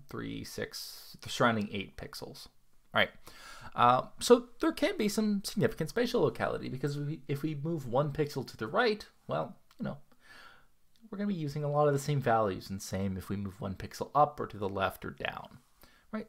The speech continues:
So, you know, a lot of times these caches are useful, um, also in terms of the fact that, uh, you know, they, they provide a pretty good filter, uh, for traffic going down to the rest of the memory system. So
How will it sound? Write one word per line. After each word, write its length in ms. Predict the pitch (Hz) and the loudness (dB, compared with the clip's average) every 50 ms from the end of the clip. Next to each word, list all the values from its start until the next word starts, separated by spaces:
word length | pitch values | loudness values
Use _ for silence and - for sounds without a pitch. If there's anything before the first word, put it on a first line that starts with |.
| - - - | -16 -18 -12
So, 300 | - - 180 185 156 - - - - - - - | -6 -4 -4 -4 -4 -6 -14 -20 -20 -18 -10 -4
you 120 | 220 196 | -4 -2
know, 100 | 190 190 | -2 -2
a 20 | 190 | -2
lot 180 | 190 202 190 | 0 -2 0
of 40 | - | 2
times 300 | - 190 180 170 160 139 | 4 4 4 4 2 2
these 160 | 160 160 147 - - - - | 0 -2 -2 -4 -12 -14 -10
caches 420 | - - 123 123 - - 120 107 | -6 -2 -2 -2 0 0 -2 0
are 100 | 123 113 | 0 -2
useful, 580 | 104 101 107 104 98 - - 160 180 180 - - - - - - - - - - - | -2 -2 -2 -4 -4 -2 -2 -2 -2 0 0 -2 -2 -4 -4 -6 -6 -6 -8 -4 -2
um, 180 | 143 143 139 139 - - - - | 0 0 0 -2 -4 -10 -2 4
also 220 | - 208 214 220 233 | 4 4 4 4 2
in 60 | 170 | 2
terms 260 | - 123 107 101 107 | 2 0 0 0 0
of 60 | 107 | -2
the 80 | 98 95 | -2 -2
fact 440 | - - 104 95 98 101 - - - | -2 2 2 2 2 0 -4 -4 0
that, 300 | 113 107 104 104 - - - | 4 4 4 4 2 -4 -4
uh, 360 | 127 123 123 127 127 127 131 135 - - - - - - - - - - - - - - - _ - - - _ - - - - - - - - - _ - | -2 -2 0 0 0 -2 -4 -8 -12 -20 -20 -20 -20 -20 -20 -20 -20 -20 -20 -20 -20 -20 -20 _ -20 -20 -20 _ -20 -20 -20 -20 -20 -20 -20 -20 -20 _ -8
you 80 | - 170 | -4 -2
know, 140 | 165 - - - - - - - - | -2 -2 -4 -8 -12 -12 -12 -6 0
they, 120 | - 202 208 | 0 0 2
they 180 | 208 202 208 | 6 6 6
provide 320 | 208 - 214 202 214 208 202 | 6 8 8 8 10 8 8
a 40 | 208 | 6
pretty 180 | - 190 196 | 2 0 2
good 180 | 165 165 147 143 - - | 2 2 2 2 -4 -14
filter, 640 | - - - - 160 151 147 - 104 - 110 110 - - - - - - - - 143 | -12 -2 4 6 6 6 6 2 0 0 0 -6 -10 -18 -20 -20 -20 -20 -20 -16 -12
uh, 300 | - - - - - 123 123 - _ _ _ _ _ _ | -10 -10 -8 -10 -10 -12 -16 -20 _ _ _ _ _ _
for 260 | - - - 139 127 120 | -6 0 2 2 2 2
traffic 480 | - - - 147 135 127 135 135 117 | -2 2 8 8 8 8 6 2 2
going 200 | - 120 120 117 | 4 2 4 4
down 140 | 110 104 107 | 2 0 0
to 80 | - - | 0 2
the 60 | 110 | 2
rest 220 | 107 98 - - | 2 2 2 -2
of 60 | - | -10
the 60 | - 110 | -6 -4
memory 300 | 104 104 113 117 113 104 | -2 -2 -2 -2 -4 -4
system. 440 | - - 95 92 - - 110 - | -6 -8 -10 -10 -10 -12 -12 -12
So 240 | 101 - - - - | -10 -8 -8 -8 -8